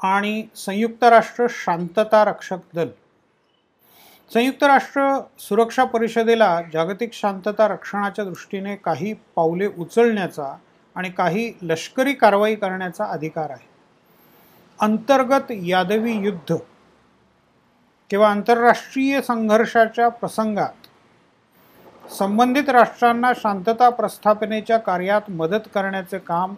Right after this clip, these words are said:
सुरक्षा परिषद करते. एकोणीसशे पंचेचाळीस पर्यंत,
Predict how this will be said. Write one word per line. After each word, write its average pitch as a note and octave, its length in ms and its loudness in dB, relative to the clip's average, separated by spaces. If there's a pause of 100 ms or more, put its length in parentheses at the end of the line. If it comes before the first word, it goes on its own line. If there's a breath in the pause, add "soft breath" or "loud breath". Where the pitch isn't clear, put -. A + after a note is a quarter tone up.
सुरक्षा F3+ 540 -6
परिषद E3+ 400 -8 (140)
करते. - 280 -8 (1200)
एकोणीसशे C4 360 0
पंचेचाळीस A#3+ 600 0
पर्यंत, A#3 420 0